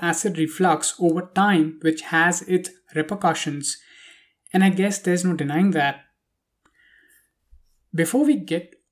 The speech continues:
to addressing the low stomach acid, let's first address acid reflux or gerd, because it can so happen that sometimes acid reflux or gerd could be due to other factors, not necessarily low stomach acid,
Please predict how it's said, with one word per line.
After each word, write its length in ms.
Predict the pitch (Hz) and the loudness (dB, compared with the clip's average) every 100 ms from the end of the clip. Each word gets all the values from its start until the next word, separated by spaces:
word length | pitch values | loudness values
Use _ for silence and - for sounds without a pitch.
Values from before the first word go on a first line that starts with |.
| _ - | _ -10
to 160 | 196 | -8
addressing 680 | 175 147 - 147 - 233 233 | -6 -6 -4 -4 -2 -2 -2
the 100 | 208 | -2
low 400 | 156 147 175 220 | -2 0 -2 -2
stomach 400 | - 180 170 165 | -6 -4 -4 0
acid, 560 | 165 208 165 156 - _ | 0 0 0 0 -2 _
let's 280 | 156 240 - | 0 0 0
first 260 | 233 240 180 | 0 0 -4
address 480 | 151 170 202 - | -2 0 -2 -2
acid 440 | 170 160 - 202 147 | 2 2 2 -2 0
reflux 440 | 160 160 202 202 | -2 0 -2 -4
or 240 | - 190 160 | -2 -2 0
gerd, 360 | 175 196 - - _ _ _ _ _ _ | 0 0 -2 -8 _ _ _ _ _ _
because 320 | 175 240 233 | -2 0 0
it 140 | 233 | -4
can 200 | 247 247 | -4 -4
so 340 | 240 - 180 214 | -4 -2 -2 -2
happen 420 | - 160 160 170 | -2 -4 -2 -4
that 180 | 170 170 | -4 -4
sometimes 840 | - 214 220 156 143 156 190 - _ _ - | -4 -4 -4 -4 -2 -2 -4 -8 _ _ -2
acid 400 | 160 160 262 175 | 0 0 -2 0
reflux 400 | 175 202 196 196 | -2 -2 -2 -2
or 100 | 170 | -2
gerd 480 | 139 202 175 165 - _ _ - | 0 2 2 0 -4 _ _ -2
could 200 | 208 196 | 0 2
be 100 | 247 | 0
due 200 | 175 180 | 2 0
to 160 | 226 - | 0 -4
other 220 | 175 208 | -4 -2
factors, 760 | 175 151 - 147 139 - - _ - | -2 -4 -4 -8 -6 -10 -12 _ -4
not 340 | 175 196 - | -2 -2 -6
necessarily 880 | 147 147 165 160 190 202 185 196 175 | -8 -2 0 0 0 0 2 2 2
low 140 | 151 165 | 2 0
stomach 340 | - 170 180 | 0 -2 0
acid, 480 | 202 208 165 147 | 0 0 -2 -2